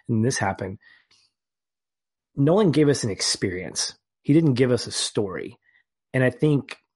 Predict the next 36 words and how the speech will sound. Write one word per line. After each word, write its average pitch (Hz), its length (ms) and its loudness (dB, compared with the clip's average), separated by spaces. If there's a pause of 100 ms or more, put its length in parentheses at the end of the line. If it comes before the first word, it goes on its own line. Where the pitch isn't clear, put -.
(240)
that 110 440 -4 (640)
it's - 220 -6
what 120 380 -2 (420)
merits 131 560 -2
watching 113 420 0
this 113 380 -2
a 120 100 -2
second 127 460 -4
or 117 120 -2
third 113 360 0
or 110 100 -2
fourth - 300 -6
time 123 480 -2 (680)
with 143 180 0
the 131 120 -2
understanding 120 540 0
that 104 160 -6
that's 147 240 0
what 135 160 -2
you're 104 80 -2
getting. 98 380 -6 (1160)
And 127 140 0
I 123 40 2
think 143 120 2
when 143 120 4
you 120 80 2
get 135 280 0
that, 101 400 0
it - 240 -6
elevates 127 520 0
the 120 80 -2
movie 113 320 0
on 107 160 -2
a 101 40 -2
different 101 340 -6
level. 92 460 -8